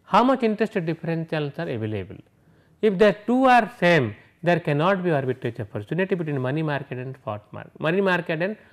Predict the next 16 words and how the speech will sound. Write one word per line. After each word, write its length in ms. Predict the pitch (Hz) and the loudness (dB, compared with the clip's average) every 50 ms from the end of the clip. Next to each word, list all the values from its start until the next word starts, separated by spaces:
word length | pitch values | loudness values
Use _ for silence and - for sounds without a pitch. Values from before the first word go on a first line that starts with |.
| _ _ _ - | _ _ _ 0
forex 340 | 226 214 202 180 - - - | 2 4 4 4 2 -2 -10
market. 380 | 131 113 110 131 - - 110 - _ _ _ _ _ _ _ _ | -10 -10 -10 -10 -12 -12 -12 -12 _ _ _ _ _ _ _ _
I 160 | - 147 139 127 | 0 2 4 4
run 260 | 131 143 170 190 208 | 6 4 4 4 4
the 100 | 220 208 | 4 4
regression 600 | 214 214 180 202 233 247 240 - 247 233 226 214 | 4 4 4 2 2 2 0 0 0 -2 -2 -2
from 400 | - 214 202 196 196 190 185 185 - - _ _ - | 0 2 2 4 2 2 -2 -6 -12 -18 _ _ -2
ninety-three 480 | 160 160 175 190 185 208 202 - 196 185 | 0 0 2 2 0 0 0 -2 -2 0
to 140 | 185 175 | 0 0
two 100 | 165 156 | -2 -2
thousand 500 | 135 - 147 147 143 147 139 127 120 117 | -2 2 2 2 4 2 0 -2 -2 0
twelve, 320 | - 139 180 220 269 294 285 - - _ _ _ _ _ _ _ _ - | 4 6 6 6 6 4 0 -2 -10 _ _ _ _ _ _ _ _ 4
and 340 | 185 180 185 185 185 180 - | 6 6 6 6 4 2 0
I 180 | - 165 185 190 | 0 0 0 0
found 480 | - - - 240 254 240 175 131 123 143 - _ _ _ _ - | 2 2 4 4 6 6 4 2 0 -6 -12 _ _ _ _ 0
the 260 | 165 160 165 156 | 2 4 4 2